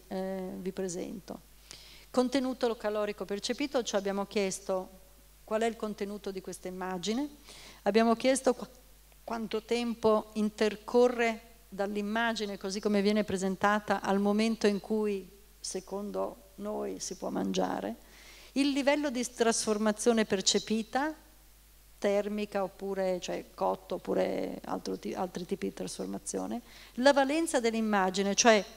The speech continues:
quanto è piacevole, e poi anche l'attrattività, quanto lo si desidera. E poi forse anche altre cose che adesso non ricordo.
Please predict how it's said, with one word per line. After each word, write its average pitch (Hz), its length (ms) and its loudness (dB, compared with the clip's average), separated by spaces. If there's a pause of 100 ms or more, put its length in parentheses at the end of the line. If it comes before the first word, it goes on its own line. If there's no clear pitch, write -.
quanto 294 340 2
è 247 120 2
piacevole, 185 880 -4 (680)
e 320 100 -4
poi 277 260 6
anche 269 260 0
l'attrattività, 214 880 0 (600)
quanto 277 420 6
lo 233 120 -4
si - 180 -8
desidera. 190 580 -6 (1400)
E 226 120 4
poi 247 200 4
forse 240 300 -2
anche 220 220 -2
altre 202 240 -2
cose 208 300 0
che 202 80 -4
adesso 185 220 -4
non 185 140 -8
ricordo. - 600 -10